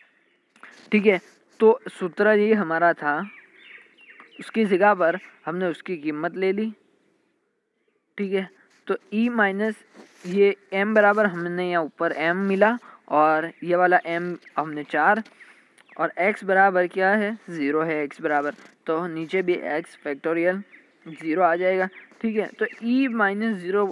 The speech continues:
ई माइनस फ़ोर घात ये हमें रकम में दिया हुआ है ज़ीरो पॉइंट ज़ीरो वन एट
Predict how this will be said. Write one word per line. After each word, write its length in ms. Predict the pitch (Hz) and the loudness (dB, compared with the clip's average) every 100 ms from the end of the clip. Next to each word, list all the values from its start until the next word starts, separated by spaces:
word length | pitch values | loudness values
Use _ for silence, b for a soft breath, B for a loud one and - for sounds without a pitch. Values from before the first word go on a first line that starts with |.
| - 196 | -6 -6
ई 100 | 214 | -2
माइनस 440 | 202 190 208 - | 0 0 -2 -2
फ़ोर 260 | - 185 196 | 2 4 6
घात 260 | 165 160 | 4 2
ये 180 | 156 170 | -2 0
हमें 320 | 175 185 175 - B B - | 0 -2 -2 -4 B B 0
रकम 320 | 139 - 196 | 0 2 2
में 180 | 202 180 | 2 2
दिया 180 | 180 | 2
हुआ 240 | 190 185 190 | 2 4 4
है 200 | 202 214 _ _ - | 2 -2 _ _ -12
ज़ीरो 280 | 170 214 226 | -2 2 2
पॉइंट 420 | 214 202 220 214 - | 2 -2 -2 -4 -8
ज़ीरो 260 | 165 196 208 208 | -6 0 2 2
वन 280 | 175 190 185 | 0 -2 -4
एट 280 | 156 170 175 | -6 -4 -4